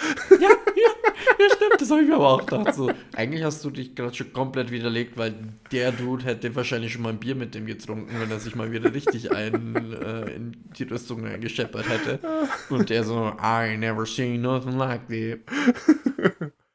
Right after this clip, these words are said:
Speaker 2: „Seen nor heard.“ Er hat nicht einmal diese, diese Schreie, die überall durch den Wald durchschreiten.
Speaker 1: Die, die einsamen,
Speaker 2: Ja.
Speaker 1: verzweifelten Ah, ja,
Speaker 2: Ja,
Speaker 1: die
Speaker 2: das
Speaker 1: wurden
Speaker 2: Ding
Speaker 1: auch mal sehr schön beschrieben, so.
Speaker 2: Der,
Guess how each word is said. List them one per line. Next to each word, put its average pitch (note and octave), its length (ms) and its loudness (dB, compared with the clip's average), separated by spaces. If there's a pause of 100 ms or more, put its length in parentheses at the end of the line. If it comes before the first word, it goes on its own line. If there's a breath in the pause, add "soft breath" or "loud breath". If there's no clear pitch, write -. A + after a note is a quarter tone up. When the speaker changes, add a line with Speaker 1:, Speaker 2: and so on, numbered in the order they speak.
(440 soft breath)
Speaker 2:
„Seen F3+ 480 2
nor D#3+ 400 6
heard.“ B2+ 680 8 (260 soft breath)
Er G#2 120 2
hat C3+ 120 8
nicht D3 120 2
einmal C#3 180 4
diese, B2+ 340 2 (260 loud breath)
diese A#2+ 180 6
Schreie, A#2+ 580 6
die B2+ 100 4
überall B2 280 6
durch A#2 120 4
den A#2 200 2
Wald A#2+ 360 8
durchschreiten. G#2 840 2
Speaker 1:
Die, A2+ 220 -6
die - 40 -6
einsamen, G2+ 960 -6
Speaker 2:
Ja. G#2 640 4 (160)
Speaker 1:
verzweifelten - 1300 -8 (500)
Ah, - 120 -10
ja, - 60 -10
Speaker 2:
Ja, D3 120 -4
Speaker 1:
die D#3+ 60 -2
Speaker 2:
das C3+ 120 -2
Speaker 1:
wurden D3+ 140 4
Speaker 2:
Ding G2+ 100 -8
Speaker 1:
auch A2 60 -8
mal A2+ 100 -2
sehr F#2+ 380 -4
schön F#2 220 -6
beschrieben, - 460 -12
so. - 240 -14
Speaker 2:
Der, A2 300 2